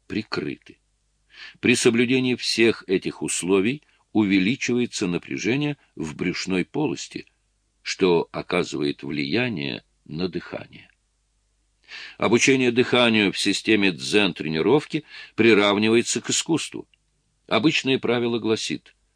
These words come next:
"Дыши свободно, медленно, глубоко". Мастера дзен – делают по пять, четыре или даже три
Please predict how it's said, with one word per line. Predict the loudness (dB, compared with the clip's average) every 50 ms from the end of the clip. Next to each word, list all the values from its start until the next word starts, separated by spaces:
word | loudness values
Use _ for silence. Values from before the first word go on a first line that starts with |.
| _ _ _
"Дыши | -4 -2 -2 0 -2 -2 -2
свободно, | -4 -4 -6 -6 -2 0 0 0 0 -2 -6 -8
медленно, | -6 -6 -4 -4 -4 -4 -4 -6 -10 -10 -10 -10 -14 -16 _ _ _
глубоко". | -8 -6 -6 -6 -8 -10 -10 -4 -2 -2 -2 -4 _ _ _ _ _ _ _ _ _ -20 -20 -16 -6
Мастера | 2 2 2 2 2 2 2 4 4 4 2
дзен – | 0 -4 -6 0 2 4 4 4 2 -2 -6 _ _ _ _ _
делают | -6 2 4 4 6 8 8 6 6 4 2 -4
по | _ 0 0 0
пять, | 0 2 2 4 4 2 0 _ -10 -20 -20 _ _ _ _ -2
четыре | 0 2 2 2 0 0 0 2 2 2 0 0 -4 -6 _ -20 -14 -2
или | 2 4 6 6 4
даже | 4 4 4 4 4 4 4 4 4 0 _ 4
три | 4 6 6 6 4 4 2 2 0 -4